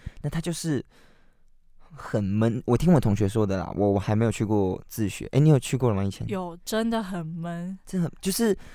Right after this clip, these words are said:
Speaker 1: 好像都不开冷气。
Speaker 2: 对。
Speaker 1: 对，那当夏天没有风的时候，大家知道那种感觉吗？全身黏黏的。
Speaker 2: 就是 Jason 啊。
Speaker 1: Jason。
Speaker 2: <laughs> 就那个，对，老师。
Speaker 1: 对啊，大家都觉得 Jason 不开冷气，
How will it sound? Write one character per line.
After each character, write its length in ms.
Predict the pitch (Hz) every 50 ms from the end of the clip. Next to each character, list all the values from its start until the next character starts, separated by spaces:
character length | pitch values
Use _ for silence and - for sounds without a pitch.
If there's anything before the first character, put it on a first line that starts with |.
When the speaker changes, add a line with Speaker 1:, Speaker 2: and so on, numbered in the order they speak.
| - - - - -
Speaker 1:
好 120 | - 117
像 140 | - 170 165
都 80 | 165 170
不 140 | 156 165
开 240 | 156 - - 143 139
冷 180 | 139 135 113 - -
气。 340 | - - - - 101 - - - - -
Speaker 2:
对。 240 | - 220 - - - - - -
Speaker 1:
对， 120 | - 165 160
那 100 | 165 160
当 240 | - 147 143 147 147
夏 240 | - - 156 127
天 160 | 113 - 131 120
没 80 | 120
有 80 | 120 101
风 240 | - - - 113 113
的 60 | 104
时 100 | 95 104
候， 40 | -
大 140 | - 113
家 80 | 107 110
知 140 | - - 104
道 140 | 113 107 104
那 80 | 110
种 120 | 104 98 98
感 120 | - - 139 127
觉 100 | - -
吗？ 80 | - -
全 200 | - - 95 90
身 200 | - 98 101 98
黏 200 | 95 87 95 107
黏 100 | 104 92 - - -
的。 60 | - - - - -
Speaker 2:
就 120 | - - 277
是 300 | - - 269 254 233 220 - - - - -
Jason 540 | - - 214 208 208 208 - 214 196 180 175
啊。 220 | 170 180 190 190 - - - _ _ -
Speaker 1:
Jason。 480 | - 170 165 - - - 220 208 185 - - 330 339 330 - - - - - - -
Speaker 2:
<laughs> 600 | - - - 151 - - - - - - - - -
就 160 | - 277 269
那 120 | 262 254 247
个， 200 | 220 196 202 233 240 - - - - - -
对， 300 | - 208 196 180 202 196 - - - - - - -
老 180 | 180 170 165
师。 120 | 175 - 190
Speaker 1:
对 120 | 180 175
啊， 280 | 165 160 156 151 156 160 - - - - -
大 100 | 190 180
家 80 | 185
都 80 | 180 190
觉 240 | 165 143 120 120 120
得 80 | - - _ _ _ _ _ _ _ _ _ _ _ -
Jason 320 | 147 139 139 131 123 107
不 80 | - -
开 220 | - - - 92
冷 140 | 110 101 64 -
气， 280 | - - - - -